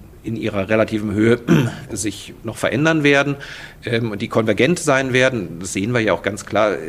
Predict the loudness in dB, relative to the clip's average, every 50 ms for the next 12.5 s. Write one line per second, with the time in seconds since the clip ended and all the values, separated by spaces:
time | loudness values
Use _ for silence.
0 | -10 -10 -10 -12 -10 -10 -8 -6 -6 -2 -2 -2 -4 -2 -4 -4 -2 -2 -2 -2
1 | 0 0 0 0 0 0 -2 -2 -2 -4 -2 -2 -2 -2 0 0 0 0 0 0
2 | 2 2 0 0 0 -2 -2 -2 -4 -4 -6 -8 -12 -16 -14 -12 -12 -12 -10 -10
3 | -10 -10 -8 -8 -8 -10 -4 0 0 0 0 -2 -8 -6 -6 -4 -4 -4 -4 -4
4 | -2 -4 -4 -4 -2 -4 -4 -4 -2 -8 -10 -10 -8 -6 -6 -4 -6 -6 -10 -10
5 | -12 -12 -12 -12 -12 -12 -10 -10 -10 -8 -8 -6 -6 -6 -6 -6 -6 -8 -8 -8
6 | -8 -8 -6 -6 -6 -6 0 0 0 0 0 -4 -10 -10 -6 -2 -2 2 2 2
7 | 2 2 2 0 0 -2 -2 -2 -2 -2 -4 -6 -8 -10 -10 -12 -12 -12 -14 -14
8 | -8 -6 -6 -2 -2 -2 -2 -2 -6 -4 -4 -4 -4 -4 -4 -6 -6 -4 -6 -6
9 | -4 -4 -6 -4 -6 -6 -4 -2 -2 0 0 0 -2 -2 -4 -8 -8 -8 -6 -6
10 | -6 -2 -2 -2 -2 -2 -4 -4 -4 -4 -4 -4 -2 -2 -2 -4 -4 -6 -4 -2
11 | -2 -2 -2 -4 -6 -8 -10 -14 -16 -16 -16 -16 -16 -16 -18 -12 -8 -8 -2 0
12 | 0 0 2 2 4 4 4 4 0 -4